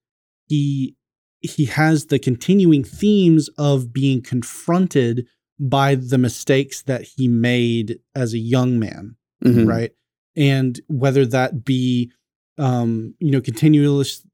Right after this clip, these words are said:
Speaker 1: continuously pushing the envelope, uh, kind of tangentially getting his best friend killed, um, to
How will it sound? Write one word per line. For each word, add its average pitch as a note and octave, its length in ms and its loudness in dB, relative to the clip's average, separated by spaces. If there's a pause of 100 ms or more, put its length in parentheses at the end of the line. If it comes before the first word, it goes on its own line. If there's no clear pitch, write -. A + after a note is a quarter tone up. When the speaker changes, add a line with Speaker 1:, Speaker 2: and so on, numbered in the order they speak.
Speaker 1:
continuously D3+ 800 0
pushing C#3 280 -2
the C3 100 -6
envelope, B2+ 720 -2 (540)
uh, E3+ 100 -12 (360)
kind C#3+ 180 0
of C3 80 -2
tangentially B2+ 640 0
getting B2 240 0
his A2+ 240 -4
best A#2 220 -6
friend G#2+ 240 -8
killed, F3 500 2 (560)
um, A2+ 640 -8
to C3+ 680 -2